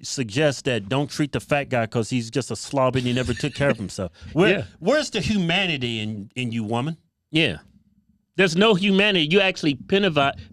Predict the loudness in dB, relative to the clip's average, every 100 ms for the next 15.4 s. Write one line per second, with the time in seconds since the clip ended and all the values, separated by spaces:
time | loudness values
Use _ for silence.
0 | 0 4 6 6 2 -2 -6 -10 2 4
1 | 4 2 0 0 2 4 4 0 -2 -16
2 | _ 0 2 4 4 4 2 _ -2 0
3 | 0 0 0 4 4 6 2 4 0 2
4 | 0 0 2 2 2 -4 0 2 2 2
5 | 2 2 -2 -6 -2 2 2 4 0 0
6 | -4 -2 0 0 2 2 2 2 -2 -4
7 | 0 0 0 -4 -2 0 0 0 0 2
8 | 2 2 -6 -2 -4 -4 -10 -6 -4 -4
9 | -6 -10 -12 -12 -10 -8 -8 -10 -4 -4
10 | -4 -12 -14 -16 -16 -12 -12 -14 _ _
11 | _ -20 _ -20 -20 -20 _ -20 _ _
12 | _ _ _ _ _ _ _ _ _ _
13 | -8 -2 -2 -2 -2 2 2 2 -2 0
14 | 0 -2 -6 -10 -4 -4 -2 -4 -4 -2
15 | -2 -4 -6 -8